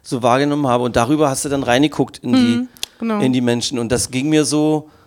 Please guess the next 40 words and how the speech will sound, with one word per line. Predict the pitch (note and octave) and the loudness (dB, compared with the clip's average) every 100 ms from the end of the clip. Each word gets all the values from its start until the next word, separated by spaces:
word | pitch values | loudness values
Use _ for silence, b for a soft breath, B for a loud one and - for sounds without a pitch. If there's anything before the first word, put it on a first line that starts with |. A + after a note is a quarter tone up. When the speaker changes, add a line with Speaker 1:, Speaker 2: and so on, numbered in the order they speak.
| b b _ _ | b b _ _
Speaker 1:
mit, | - C3+ - B2 A#2 A2+ | -4 -4 -4 -8 -8 -6
sowohl | A#2+ C3 | -2 0
mit | D3 C#3 | 0 0
den | B2+ B2+ | -4 -4
Angehörigen, | A#2+ E3 F3+ F3 E3+ E3+ F3 F3 E3 - | -2 0 -2 -2 -2 -4 -4 -6 -6 -6
mit | C#3+ C#3 C#3 | -6 -6 -8
diesen | A#2+ B2 | -12 -10
Kindern, | - E3 E3 | -6 -4 -2
die | D#3 | -2
da | D#3 D#3 | -2 -2
auch | D3+ | -2
Speaker 2:
Ja. | - | -2
Speaker 1:
waren. | D3 D3+ | 0 -2
Dann | C#3 C3 | -4 -6
kamen | C3 B2+ | -6 -4
aber | C3 B2 | -4 -2
auch | - C3+ | -4 -6
Schwestern | - - C#3+ - C#3+ | -8 -8 -8 -6 -6
und | C3 | -6
Ärzte | - C3+ - C#3+ | -8 -10 -8 -6
oder | C3+ | -4
wer | B2+ | -2
das | B2+ - | -4 -4
auch | - | -8
immer | E3+ C3+ | -4 -2
war, | C3 D3 B B B B - | -2 -4 B B B B -8
in | C#3 | -4
weißen | A#2+ B2+ B2 | -2 -2 -4
Kitteln | - C3 D#3+ - | -8 -4 -2 -2
und | D#3 | -4
so. | C3+ D3+ D#3+ F3 B B B | -2 -2 -2 -4 B B B
Und | C3 | 0
das | B2 A#2+ | 2 2
war | E3 | 0
für | E3 | 2
eine | E3 | 2
halbe | C3 D#3 | 4 4
Stunde, | E3+ - D#3 E3+ F3 | 2 2 2 2 0
glaub | D3 D#3+ | 2 2
ich, | E3 - | 2 -2